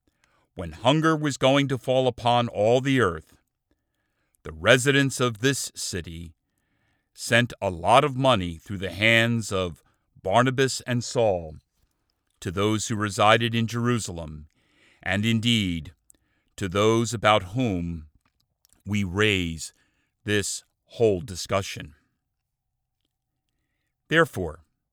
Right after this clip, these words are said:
of what pardon and defense would we be worthy, when our ancestors appear to support with their own money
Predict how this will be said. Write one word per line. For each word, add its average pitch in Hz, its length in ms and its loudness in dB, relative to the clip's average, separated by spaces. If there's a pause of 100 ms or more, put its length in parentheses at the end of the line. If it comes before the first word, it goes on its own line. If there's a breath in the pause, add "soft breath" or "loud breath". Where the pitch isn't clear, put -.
(880)
of 107 200 0
what 123 360 2 (220)
pardon 135 640 2 (240)
and 117 320 2
defense 110 800 -6 (1120)
would 117 220 0
we 117 200 2
be 120 180 0
worthy, 117 500 -4 (880)
when 135 180 4
our 131 200 8
ancestors 117 760 2
appear 120 400 -4
to 123 140 -8
support 123 680 -6 (380 soft breath)
with 131 160 -2
their 117 260 2
own 165 300 4
money 85 500 -2